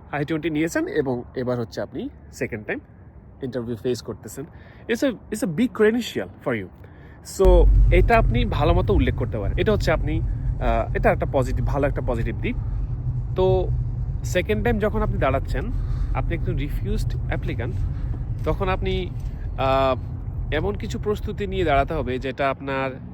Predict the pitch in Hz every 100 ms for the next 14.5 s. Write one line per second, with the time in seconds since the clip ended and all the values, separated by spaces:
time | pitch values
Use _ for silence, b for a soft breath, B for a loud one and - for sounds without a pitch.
0 | - - 139 170 185 180 170 143 156 151
1 | 160 160 147 82 135 165 180 190 165 151
2 | 143 139 123 117 - - - - - -
3 | B B B B B - 151 160 180 147
4 | 90 135 139 135 120 131 123 113 110 104
5 | - B B B B B B 113 110 110
6 | 123 131 143 120 110 110 110 110 98 B
7 | B B B - 135 135 143 - - -
8 | - - - 160 180 180 165 170 143 -
9 | 120 110 110 107 - - - - 139 120
10 | 107 104 107 98 92 - 131 190 175 190
11 | 214 160 120 110 135 - 143 156 190 180
12 | 190 160 120 107 117 113 104 143 - 165
13 | 156 156 165 170 165 - - 135 180 -
14 | 160 127 104 101 -